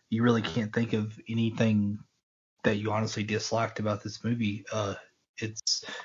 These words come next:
it's, it's that way with me too. Like, this movie is just, just perfect in, in my eyes. Uh, it's just like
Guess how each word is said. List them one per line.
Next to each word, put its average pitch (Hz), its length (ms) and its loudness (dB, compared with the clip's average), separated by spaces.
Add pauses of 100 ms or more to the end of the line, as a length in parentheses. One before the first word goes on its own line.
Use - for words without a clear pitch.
(140)
it's, 113 160 -2
it's 117 340 -2
that 117 180 2
way 117 100 2
with 107 180 0
me 117 180 2
too. 127 200 2
Like, 101 220 0
this 110 240 -4
movie 107 220 0
is 104 140 -2
just, - 320 -8 (380)
just - 220 -10
perfect 120 520 2
in, 107 360 -6
in 110 200 -2
my 107 360 0
eyes. 107 340 -2 (120)
Uh, 107 320 2 (1300)
it's 120 160 -2
just 113 240 0
like 110 280 0